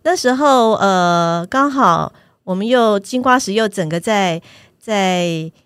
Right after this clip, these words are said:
在长长的雨季里面，我们那边经常呢，整个就是乌云笼罩，那个乌云是一直下雨，那个没完没了的那个雨一直下，一直下。然后阿公呢，就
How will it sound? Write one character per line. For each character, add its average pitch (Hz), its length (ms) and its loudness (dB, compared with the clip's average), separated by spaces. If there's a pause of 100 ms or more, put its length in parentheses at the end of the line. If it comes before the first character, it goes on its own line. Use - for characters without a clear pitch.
(560)
在 196 340 -2
长 196 280 -4
长 233 180 -2
的 202 100 -2
雨 160 220 -6
季 214 240 -6
里 156 160 -6
面， 170 360 -8 (360)
我 202 100 -6
们 233 120 -2
那 320 80 -2
边 302 180 -2
经 294 180 -4
常 214 300 -4
呢， 196 340 -2
整 175 200 -4
个 165 100 -4
就 233 140 -4
是 240 180 -4
乌 226 240 -4
云 180 240 -4
笼 156 240 -4
罩， 156 360 -4
那 220 100 -8
个 208 100 -4
乌 214 220 -6
云 165 120 -4
是 - 140 -10
一 226 100 -6
直 170 160 -8
下 175 320 -6
雨， 147 180 -8
那 190 100 -8
个 170 300 -4 (260)
没 185 200 -4
完 190 220 -2
没 185 240 0
了 165 180 -2
的 151 120 -4
那 180 140 -4
个 170 180 -4
雨 147 180 -8
一 190 120 -8
直 185 120 -10
下， 160 280 -8
一 151 40 -8
直 151 120 -12
下。 143 300 -10 (500)
然 202 120 -4
后 196 360 -4 (200)
阿 175 100 -4
公 262 280 0
呢， 254 420 0
就 208 420 0